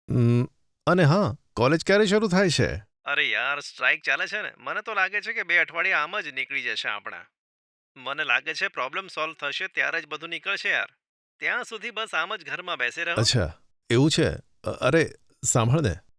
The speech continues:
Speaker 2: હા, બોલ ને.
Speaker 1: જો તું ફ્રી હોય તો મારા ઘરે આવી જા ને.
Speaker 2: ઘરે?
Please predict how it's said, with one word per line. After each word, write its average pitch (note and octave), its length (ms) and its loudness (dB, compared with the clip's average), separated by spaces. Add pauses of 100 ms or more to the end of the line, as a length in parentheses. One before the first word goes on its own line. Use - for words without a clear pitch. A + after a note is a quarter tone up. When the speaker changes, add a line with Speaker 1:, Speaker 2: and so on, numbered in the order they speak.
(100)
Speaker 2:
હા, G#3+ 140 -4
બોલ A3 200 -8
ને. G#3 140 -4 (180)
Speaker 1:
જો G2+ 280 0
તું G#3 180 0
ફ્રી E3 220 2
હોય F3 200 4
તો F#3+ 380 2 (160)
મારા A#2+ 340 4
ઘરે A2+ 280 2
આવી C3 220 4
જા F#3 160 2
ને. C3+ 160 0 (540)
Speaker 2:
ઘરે? E3+ 480 -8